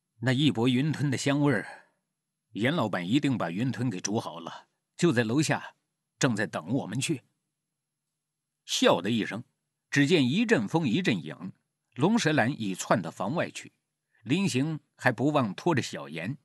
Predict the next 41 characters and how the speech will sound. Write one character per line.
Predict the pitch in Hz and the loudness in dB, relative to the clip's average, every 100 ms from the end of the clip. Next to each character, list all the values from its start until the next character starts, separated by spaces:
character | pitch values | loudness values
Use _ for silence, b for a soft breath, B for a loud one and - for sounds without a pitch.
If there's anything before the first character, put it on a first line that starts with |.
| _ | _
一 | - 101 131 | -6 -2 0
道 | 98 | -2
走。 | - 82 _ _ _ _ _ _ _ _ _ _ _ _ _ _ 117 | -6 -16 _ _ _ _ _ _ _ _ _ _ _ _ _ _ 0
由 | 185 226 | 4 6
于 | 196 | 4
走 | 135 98 | 0 -2
得 | 147 | -4
太 | - 135 | -4 -6
快， | - 165 - - | -4 -6 -6 -8
太 | - | -4
心 | - 196 175 | -2 0 -2
急 | - 165 | -2 -8
了， | 196 - _ _ _ _ _ _ | -10 -12 _ _ _ _ _ _
小 | - 156 151 | 0 4 6
严 | 151 220 | 6 4
只 | 190 110 | 2 0
来 | 104 151 | 0 0
得 | 120 | 0
及 | 95 123 | 0 0
留 | 117 120 170 | 2 2 2
下 | 139 | 0
半 | 107 127 90 | 2 2 2
声 | 110 104 | -4 -4
惊 | 107 113 | -4 -4
呼， | 117 131 - _ _ | -4 -6 -8 _ _
还 | - 156 | 0 2
遗 | 143 196 | 4 2
留 | 202 165 | 2 2
下 | - 104 | 0 -2
一 | 104 | -2
只 | - 127 | -2 -4
淡 | - 165 | 2 2
银 | 95 123 165 | 4 -2 -2
色 | 151 101 | -2 -2
丝 | - 165 | -2 -2
香 | 151 156 139 | 0 0 -2
的 | - | -4
小 | - 87 104 | -6 -6 -8
小 | 95 - | -8 -12
鞋 | - - - | -14 -10 -10
儿。 | - | -10